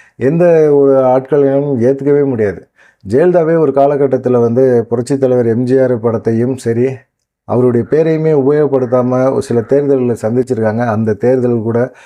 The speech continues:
நிறைய இடங்கள்ல வந்து ஜெயலலிதா வந்து தோத்து தான் போயிருக்கிறாங்க. அதனால எம் ஜி ஆர் பேரை எங்கே எடுத்தாலும் சரி, எங்க அந்த தொண்டர்களை வந்து கட்சியிலேருந்து வெளியே நீக்கினாலும் சரி, கண்டிப்பா வந்து தொண்டர்கள் ஏத்துக்கவே மாட்டாங்க. ஏன்னா, இன்னைக்கு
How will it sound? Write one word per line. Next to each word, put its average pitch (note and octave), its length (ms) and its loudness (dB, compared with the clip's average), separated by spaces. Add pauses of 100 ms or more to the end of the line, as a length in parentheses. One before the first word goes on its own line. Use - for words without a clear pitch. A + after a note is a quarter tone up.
(280)
நிறைய D3+ 380 0
இடங்கள்ல C#3 300 2
வந்து A#2+ 280 -2
ஜெயலலிதா A#2 460 0
வந்து G#2 280 -2
தோத்து C#3+ 340 -2
தான் C3 180 -2
போயிருக்கிறாங்க. F#2+ 460 -4 (420)
அதனால G2 300 -8
எம் B2 240 -2
ஜி E3+ 160 0
ஆர் D#3+ 140 0
பேரை D3+ 320 2
எங்கே C3 200 0
எடுத்தாலும் C#3 520 2
சரி, C3 280 0 (400)
எங்க D3 380 0 (100)
அந்த C3 300 0
தொண்டர்களை C3+ 540 0
வந்து B2 360 0
கட்சியிலேருந்து B2+ 460 0
வெளியே A#2+ 300 0
நீக்கினாலும் A#2+ 540 -2
சரி, A2 340 -4
கண்டிப்பா A#2 480 -2
வந்து B2 240 -2
தொண்டர்கள் A2+ 540 -2
ஏத்துக்கவே B2+ 520 0
மாட்டாங்க. A2+ 420 -2 (480)
ஏன்னா, C3+ 280 2
இன்னைக்கு B2 400 0